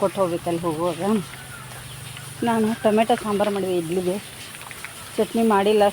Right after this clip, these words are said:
ಸಾರಿ ಫ್ರೆಂಡ್ಸ, ಏನೇನೋ ತಲೆಯಲ್ಲಿದೆ. ಹಾಗಾಗಿ ಅದರ ರೆಸಿಪಿ ಇವತ್ತು ಬರುತ್ತೆ, ನೋಡಿ ಸಪೋರ್ಟ್ ಮಾಡಿ ಪ್ಲೀಸ್. ನಮಗೆ ಆದಷ್ಟು ಜನರಿಗೆ ಶೇರ್ ಮಾಡಿ,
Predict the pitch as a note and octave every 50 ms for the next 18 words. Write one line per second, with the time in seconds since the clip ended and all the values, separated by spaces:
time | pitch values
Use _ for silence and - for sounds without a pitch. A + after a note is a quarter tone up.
0 | - - G3+ F#3 F#3+ G#3 - - G#3+ G3 F#3+ F3 - A3 A3 - - - - -
1 | - - - - - - - - - - - - G#3 G3+ G3+ G#3 G#3+ G#3+ G#3+ G#3+
2 | - - G3 F#3 F#3+ G3 G3 F3+ F3 F3+ G3+ G#3+ G3+ - - - - - - -
3 | - - - - - - - - - - - - - - A3 G#3 G3+ G3+ G3 G#3+
4 | G#3+ F#3+ F#3+ F#3 G3 F#3+ - - A#3 - - A3 G3 F#3+ F#3 - F3+ F#3 F#3 F#3+
5 | G#3+ - - G#3+ G#3 G3 - - - - - - - - - - - - - -
6 | - - - G#3+ G#3+ A3 A3+ G#3+ A3 A3 - - G3+ - - G#3 G3+ - - G#3+
7 | G3+ G3 F#3+ G3 F#3+ - - - G3 G3 F#3+ F#3 F#3 F3+ F3+ F3 F3 F3+ F3+ F3+
8 | F#3 D#3+ - - - - - - - - - - - - - - - - - -
9 | - - - - - - - - A3 G3+ G3 G3+ G#3 - - A#3+ G#3 G#3+ - C5
10 | - C5 - C5 B4+ B4+ - G#4 A4 A4 A4 A4 - - A5 A4